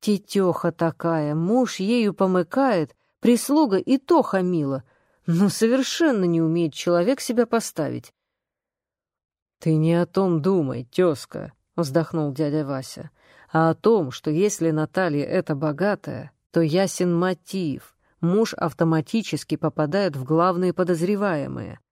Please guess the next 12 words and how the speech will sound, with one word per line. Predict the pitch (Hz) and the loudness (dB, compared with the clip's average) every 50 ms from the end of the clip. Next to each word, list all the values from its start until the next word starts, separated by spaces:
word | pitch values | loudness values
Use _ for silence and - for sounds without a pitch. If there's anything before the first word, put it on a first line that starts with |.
| _ _ _ _ _ _ _ _ _ _ _ _ _ _ _ _ _ _ _ | _ _ _ _ _ _ _ _ _ _ _ _ _ _ _ _ _ _ _
«А | - 190 196 214 | 0 2 2 4
Лапин-то | 214 214 247 262 254 233 - 170 156 151 - - 156 | 4 4 2 2 2 2 0 0 0 0 0 -2 -4
чем | - - - 262 269 254 208 | -4 -4 -2 -2 0 0 0
им | 170 147 143 | 0 -2 -2
помешал?» | - 165 151 170 196 190 - - - - - - - 170 - _ _ _ _ - | -2 -2 0 0 -2 -4 -6 -6 -6 -6 -6 -8 -10 -16 -20 _ _ _ _ -4
напомнила | 170 170 160 160 175 165 151 156 160 160 170 | -2 -2 0 0 -2 0 0 0 0 0 -2
я. | 180 165 151 143 135 151 - _ _ _ _ _ _ _ _ | -2 -2 -4 -6 -8 -10 -12 _ _ _ _ _ _ _ _
«Он-то | 190 220 240 247 - 262 | 2 2 4 4 2 2
простой | 247 - 254 247 233 - - - 262 269 262 220 | 2 2 2 2 0 -2 -4 -2 0 0 2 0
был | 170 175 208 196 165 | 0 0 -2 -2 -4
человек, | - - - 170 180 190 190 170 160 - - - _ _ _ - | -4 -6 -4 -2 -2 -2 -2 -2 -4 -6 -8 -10 _ _ _ -2
небогатый. | 175 170 185 160 160 160 147 127 151 156 160 185 - - 156 147 - - | 0 0 2 2 2 0 0 0 0 -2 -2 -2 -2 -4 -6 -6 -8 -10